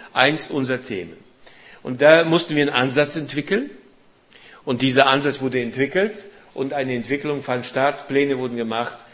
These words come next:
und Ergebnisse sind da. Ich möchte unseren Ansatz mal darstellen.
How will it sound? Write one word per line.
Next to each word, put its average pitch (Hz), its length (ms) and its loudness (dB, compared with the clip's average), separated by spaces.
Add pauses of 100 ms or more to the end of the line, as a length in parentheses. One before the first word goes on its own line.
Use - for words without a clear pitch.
(180)
und 117 220 -8
Ergebnisse 120 640 -6
sind 107 260 -12
da. 80 320 -12
Ich 143 60 -14
möchte 190 240 -4
unseren 160 260 -6
Ansatz 180 420 2
mal 95 160 -8
darstellen. - 440 -14